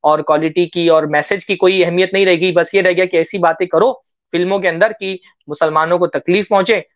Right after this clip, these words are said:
और एक तबका वो है जो इसलिए आपकी टिकट खरीद करके आपकी फिल्म देखने के लिए आएगा क्योंकि उसको लगेगा कि ये फिल्म जो है वो मुसलमानों के खिलाफ बनी हुई है।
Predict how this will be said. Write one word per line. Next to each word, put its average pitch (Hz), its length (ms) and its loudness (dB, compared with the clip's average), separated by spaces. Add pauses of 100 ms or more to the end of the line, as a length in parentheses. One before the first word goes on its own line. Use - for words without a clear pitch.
(140)
और 156 140 2
एक 226 260 0
तबका 208 260 -2
वो 196 140 0
है 202 180 0
जो 180 260 0
इसलिए 240 260 0
आपकी 233 240 -4
टिकट 208 260 -12
खरीद 214 280 -8
करके 202 200 -2
आपकी 196 220 -2
फिल्म 202 200 -2
देखने 190 280 -4
के 190 80 -8
लिए 196 100 2
आएगा 190 280 2 (260)
क्योंकि 180 180 -2
उसको 180 200 -2
लगेगा 175 320 2
कि 170 140 -6
ये 180 140 2
फिल्म 202 280 -2
जो 185 80 2
है 185 60 4
वो 175 80 4
मुसलमानों 147 440 0
के 151 120 -2
खिलाफ 147 220 0
बनी 151 220 -6
हुई 135 120 -10
है। 131 60 -14